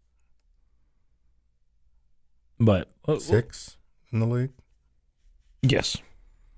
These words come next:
Speaker 1: So, yeah, I probably overshot, but I would probably put, I'd put the over-under at two and a half, and I'd take the two.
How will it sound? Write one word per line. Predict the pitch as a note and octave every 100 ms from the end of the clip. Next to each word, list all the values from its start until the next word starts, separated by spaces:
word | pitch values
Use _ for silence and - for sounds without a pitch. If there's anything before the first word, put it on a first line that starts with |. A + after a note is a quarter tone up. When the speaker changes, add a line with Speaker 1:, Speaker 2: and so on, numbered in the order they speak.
| - _ - - - - - - - - - - - -
Speaker 1:
So, | D#3 D3
yeah, | F#3 D#3+ E3
I |
probably | D#3 C#3 G#2+ F#2+ - - - _ _ _
overshot, | - G2+ F2+ - F2+ G2
but | G#2 - _ _ _ - _ _ _ _
I | D3+
would | E3+
probably | F3 F3 C#3+
put, | B2 D3+ - - - -
I'd | - F3+
put | G#3+ G3+
the | E3+
over-under | E3 D3+ C#3 D3 B2+
at | G#2+
two | -
and | B2
a | G#2
half, | A2 F#2+
and | G2+
I'd | F2+
take | F#2+
the | -
two. | - E2+